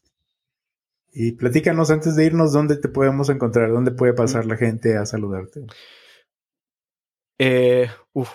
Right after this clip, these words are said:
Speaker 2: voy a dar como quince
Speaker 1: <laughs>
Speaker 2: cuentas.
Speaker 1: No.
Speaker 2: No, <laughs> no. Eh, está mi cuenta, eh, mi cuenta profesional, que vendría siendo Eco Remobler en, en, en
Speaker 1: Ujú.
Speaker 2: Instagram, y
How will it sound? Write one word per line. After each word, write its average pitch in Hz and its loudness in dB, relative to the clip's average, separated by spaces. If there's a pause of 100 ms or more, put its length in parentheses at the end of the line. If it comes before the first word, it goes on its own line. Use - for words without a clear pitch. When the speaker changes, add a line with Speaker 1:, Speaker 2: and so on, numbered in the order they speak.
Speaker 2:
voy 127 -4
a 131 0
dar 127 -2
como 123 -6
quince 143 -2
Speaker 1:
<laughs> 143 2
Speaker 2:
cuentas. 131 0
Speaker 1:
No. 117 0
Speaker 2:
No, - 0 (340)
<laughs> - -10
no. 139 -2 (680)
Eh, 139 4
está 151 2
mi 143 2
cuenta, 147 0
eh, 131 -4
mi 127 -6
cuenta 139 -2
profesional, 139 0
que 156 -4
vendría 135 0
siendo 131 -6
Eco 135 -2
Remobler 147 0
en, 123 -2
en, 120 -2
en 120 -2
Speaker 1:
Ujú. 147 4
Speaker 2:
Instagram, 165 0
y 123 -4